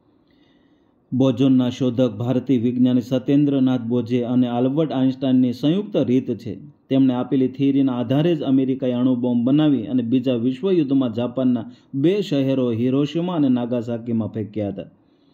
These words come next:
આઇન્સ્ટાઇન વિશ્વભરમાં જાણીતા બની ગયા હતા, પણ દુનિયાને એક જીનિયસ તરીકેની તેમની પ્રતિભાનો પરિચય થયો સાપેક્ષવાદના સિદ્ધાંતથી.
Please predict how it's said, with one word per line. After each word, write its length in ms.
આઇન્સ્ટાઇન 460
વિશ્વભરમાં 720
જાણીતા 400
બની 260
ગયા 240
હતા, 200
પણ 140
દુનિયાને 400
એક 260
જીનિયસ 440
તરીકેની 480
તેમની 300
પ્રતિભાનો 640
પરિચય 440
થયો 380
સાપેક્ષવાદના 840
સિદ્ધાંતથી. 920